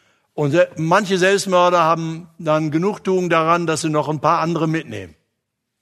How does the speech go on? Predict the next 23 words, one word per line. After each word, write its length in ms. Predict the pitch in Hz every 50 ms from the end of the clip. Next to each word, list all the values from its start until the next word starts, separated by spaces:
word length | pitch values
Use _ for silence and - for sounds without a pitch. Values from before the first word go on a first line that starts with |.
| _ _ _ _ _ _ _
Haben 200 | - 233 247 220
sie 100 | 220 226
alles 320 | 208 214 240 226 196 190 165 - _ _
vermutlich 480 | - 208 208 226 254 269 269 226 214 170
nicht 200 | 180 208 196 -
gemacht. 560 | - 294 311 277 180 127 101 - - - - _ _ _ _ _ _ _ _ _ _ _ _ _ _ _ _ -
Sie 180 | 170 156 262
sind 260 | 240 277 311 294 247
hier 200 | - 240 226 208
heil, 380 | 180 180 196 226 240 214 180 139
heil 240 | 175 202 208 202 190
angekommen. 640 | 175 185 196 202 185 190 185 - 220 247 269 339 392 392 - _ _ _ _ _ _ _ _ _ _ _ _ _ _ _ _
Das 200 | - 202 208 175
heißt, 300 | 180 208 226 247 254 -
das 140 | 226 214 180
Experiment 760 | 220 220 - - 196 202 208 202 190 185 196 214 240 254 220
ist 340 | 196 190 160 - - - _
total. 600 | - 294 302 - 190 175 165 170 185 226 285 247
Jetzt 220 | 196 196 185 -
haben 220 | 170 190 208 208 185
sie 180 | 190 196 160 - _ _ _ _ _ _ _ _ _ _ _ _ _
eine 220 | - 175 185 185 165
Gewissheit. 760 | 170 208 247 311 247 - 190 165 151 165 214 220 - - -